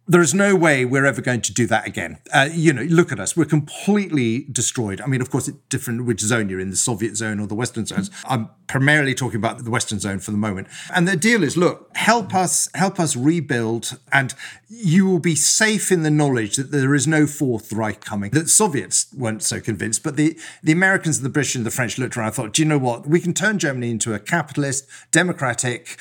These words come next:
liberal," I mean, a sort of version of the Weimar Republic, except th-, this time probably more confident that there is no Hitler coming because there is no Treaty of Versailles this time.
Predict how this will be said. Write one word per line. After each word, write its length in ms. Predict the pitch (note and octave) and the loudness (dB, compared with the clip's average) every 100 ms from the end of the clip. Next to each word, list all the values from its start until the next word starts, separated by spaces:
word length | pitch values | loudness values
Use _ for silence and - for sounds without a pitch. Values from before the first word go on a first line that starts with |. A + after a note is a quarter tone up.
| - - | -18 -4
liberal," 440 | A#2 D#3 F#3 E3+ D3+ | 2 6 6 6 0
I 60 | F3+ | 2
mean, 180 | F#3 F#3 | 2 2
a 120 | F3 | 0
sort 180 | - F3+ | 0 -2
of 60 | E3+ | -2
version 420 | D3 G#3 - G3 | 2 2 2 0
of 140 | C#3+ | -2
the 60 | D3+ | 0
Weimar 400 | F#3+ F#3+ F#3+ F#3+ | 0 2 0 0
Republic, 380 | F#3 G#3+ F#3 F#3 | 0 -2 -2 -6
except 340 | - F3 - | -4 -4 -4
th-, 220 | F3+ F3+ D3 | -10 -4 0
this 180 | A3+ | 2
time 280 | - F#3 E3+ D3 - _ | 2 0 -2 -4 -18 _
probably 520 | - - A#3 G#3+ F3 E3+ | -2 2 2 2 2 2
more 260 | F3+ F3 | 4 2
confident 640 | - F3+ D#3+ - B2+ A#2+ - | 2 0 0 -2 -4 -4 -6
that 140 | C3 | -4
there 140 | C3 | 0
is 160 | C3+ B2 | 0 0
no 140 | C3+ | -2
Hitler 280 | A2 C#3 C3 | -2 -2 -4
coming 380 | - A#2+ A2 G#2 | -4 -4 -2 -4
because 340 | A#2+ - C3 | -6 -4 -2
there 140 | - C#3+ | 2 2
is 120 | C#3 | 2
no 140 | C#3+ | 0
Treaty 320 | B2 - A#2+ A#2 | 0 -2 -2 -2
of 80 | |
Versailles 400 | G2 C3 - D3 | -2 0 0 0
this 160 | C#3+ G2 | -2 -6
time. 240 | - F#2+ | -8 -10